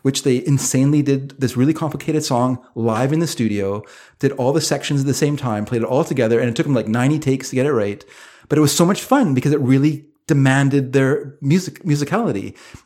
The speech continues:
which was something they hadn't done for a long time because they had, you know, if it was a mistake,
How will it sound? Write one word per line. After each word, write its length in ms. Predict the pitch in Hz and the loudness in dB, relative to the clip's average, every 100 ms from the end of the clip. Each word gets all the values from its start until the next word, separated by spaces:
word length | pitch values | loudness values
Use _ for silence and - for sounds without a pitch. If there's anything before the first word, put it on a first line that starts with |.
| - | -4
which 140 | 147 | -2
was 100 | 147 | 0
something 200 | 165 151 | 2 2
they 100 | 156 | 2
hadn't 260 | 120 120 127 | 2 0 0
done 180 | 147 220 | 0 0
for 80 | 156 | 0
a 20 | |
long 180 | 117 104 | 0 -4
time 220 | 110 101 | -4 -4
because 240 | 117 131 | -2 0
they 120 | 127 | 0
had, 200 | 123 113 - - | 0 -2 -10 -4
you 80 | 135 | 0
know, 120 | 117 | 0
if 80 | 110 | -2
it 100 | - | -4
was 100 | 120 | -4
a 60 | |
mistake, 500 | 127 110 214 170 - | -4 0 2 2 -4